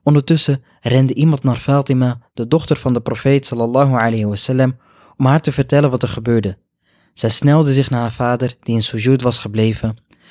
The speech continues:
waarop Fatima de viezigheid van de rug van haar vader haalde en vervolgens liep ze richting de daders en riep hen het een en ander toe. Nadat de profeet sallallahu alayhi wa sallam klaar was met zijn gebed,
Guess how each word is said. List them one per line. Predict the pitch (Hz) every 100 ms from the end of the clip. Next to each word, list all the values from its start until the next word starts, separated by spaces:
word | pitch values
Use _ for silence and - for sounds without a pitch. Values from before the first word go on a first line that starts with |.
| - -
waarop | - 117 -
Fatima | 127 143 143 135 127 123 _ _
de | -
viezigheid | 113 - 156 143 131 131 -
van | 120
de | 117
rug | 110 139 -
van | 113
haar | 107
vader | 127 131 127
haalde | 110 110 113 117 110 _ - _
en | 123
vervolgens | 117 110 123 123 123 113 -
liep | 123 143
ze | -
richting | 123 110 113
de | 104
daders | 95 107 110 110 104 - _ _
en | - 123
riep | 156
hen | 120 123 113
het | 110 113
een | 117 123
en | 107
ander | 104 101
toe. | - 101 - _ _ _
Nadat | 120 120 127
de | 123
profeet | 123 113 147 139
sallallahu | 123 120 135 143
alayhi | 127 123
wa | 120
sallam | 113 113 104
klaar | - 131
was | 139 -
met | 127
zijn | 120 120
gebed, | 110 110 110